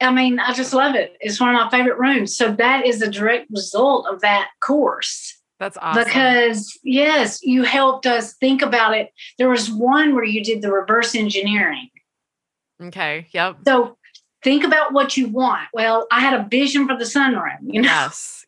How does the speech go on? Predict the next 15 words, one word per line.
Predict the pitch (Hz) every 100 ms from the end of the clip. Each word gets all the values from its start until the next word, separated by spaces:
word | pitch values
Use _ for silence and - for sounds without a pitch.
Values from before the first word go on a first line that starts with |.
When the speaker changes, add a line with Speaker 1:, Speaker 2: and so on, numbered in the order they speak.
| 415
Speaker 2:
yes. | 427 196 160 - -
Speaker 1:
<laughs> | -
And | 277
so | - 277 254 - - 214
what, | 247 294 285
you | 262 277
know, | 269 233
and | 226
you | 233 208
did | 262
it | 254 208
backwards. | 233 240 240 - 185 -
That | 247 233
was | 220 -
so | 226 220 220